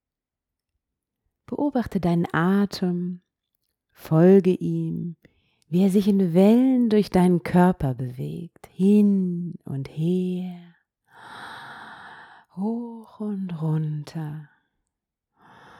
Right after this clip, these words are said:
auf und ab. Diese Geschichte beginnt im Liegen. Du liegst in einer Hängematte und hast die Augen geschlossen.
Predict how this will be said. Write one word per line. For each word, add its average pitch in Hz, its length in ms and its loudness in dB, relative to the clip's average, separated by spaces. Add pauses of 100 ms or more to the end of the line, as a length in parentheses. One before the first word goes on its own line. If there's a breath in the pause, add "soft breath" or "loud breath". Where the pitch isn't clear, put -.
(680 loud breath)
auf 180 680 -10
und 185 320 -12
ab. 135 200 -14 (4000 loud breath)
Diese 165 220 4
Geschichte 202 480 2
beginnt 190 340 6
im 175 120 2
Liegen. 170 600 0 (1080)
Du 190 100 6
liegst 247 340 4
in 220 100 4
einer 196 220 4
Hängematte 160 960 -6 (480)
und 123 180 -10
hast - 240 -12
die - 120 -10
Augen 175 400 -4
geschlossen. 160 720 -8